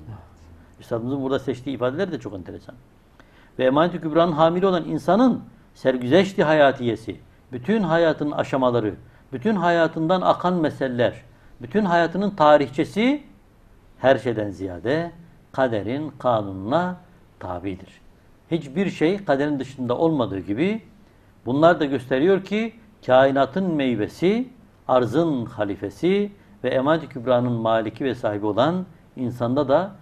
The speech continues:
Speaker 2: mükemmel bir kader tecellisi vardır.
Speaker 1: Evet.
Speaker 2: Hem maddi hem manevi, hem bedeni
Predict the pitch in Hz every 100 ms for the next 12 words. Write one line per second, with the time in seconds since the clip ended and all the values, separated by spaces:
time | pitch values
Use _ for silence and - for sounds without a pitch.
0 | - - 117 - 117 123 131 104 107 -
1 | 101 95 151 165 165 - - - 101 92
2 | 85 - 143 139 110 101 - 110 95 -
3 | - 180 196 190 156 214 233 226 - -
4 | - 143 139 110 92 87 78 - - -
5 | - 190 196 190 185 208 240 240